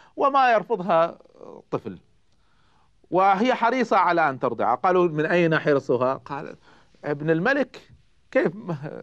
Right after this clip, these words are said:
تريد؟ فقيرة تريد الرزق". فجاءوا بها، به إلى أمه الحقيقية فرضع. يقول الله عز وجل: "فرددناه إلى أمه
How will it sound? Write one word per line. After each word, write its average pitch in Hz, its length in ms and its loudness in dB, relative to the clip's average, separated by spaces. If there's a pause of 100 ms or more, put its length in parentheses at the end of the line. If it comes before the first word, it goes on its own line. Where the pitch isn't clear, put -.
(380)
تريد؟ 208 320 -4
فقيرة 240 460 0
تريد 247 400 -6
الرزق". 214 520 -2 (640)
فجاءوا 160 1000 0
بها، 135 580 0
به 131 420 0
إلى 123 100 2 (240)
أمه 127 400 -4
الحقيقية 107 540 -4
فرضع. 98 720 -4 (520)
يقول 123 280 0
الله 113 140 2
عز 101 300 -2
وجل: 113 300 0
"فرددناه 139 960 0
إلى 160 200 2 (160)
أمه 127 540 -6